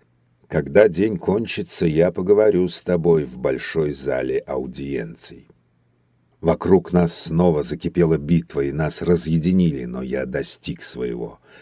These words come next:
С обновлёнными силами и с радостной душой ринулся я в сражение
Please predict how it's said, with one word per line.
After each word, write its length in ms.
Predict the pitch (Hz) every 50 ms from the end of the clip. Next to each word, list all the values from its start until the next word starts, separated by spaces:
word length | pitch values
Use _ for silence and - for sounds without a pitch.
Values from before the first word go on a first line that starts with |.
| - - - _ _
С 160 | - - -
обновлёнными 800 | 76 71 76 73 73 69 73 73 78 73 69 69 69 69 69
силами 460 | 65 - - - 82 73 67 65 65 65
и 80 | 65
с 120 | - - -
радостной 640 | - - 87 87 85 69 - - - 76 73 71
душой 520 | 62 - 73 - - - 87 85 80 78
ринулся 540 | 80 90 90 85 78 76 71 69 - - -
я 220 | 71 69 78 78 76
в 100 | - -
сражение 720 | - 87 78 76 73 - 87 92 90 85 80 76 69 -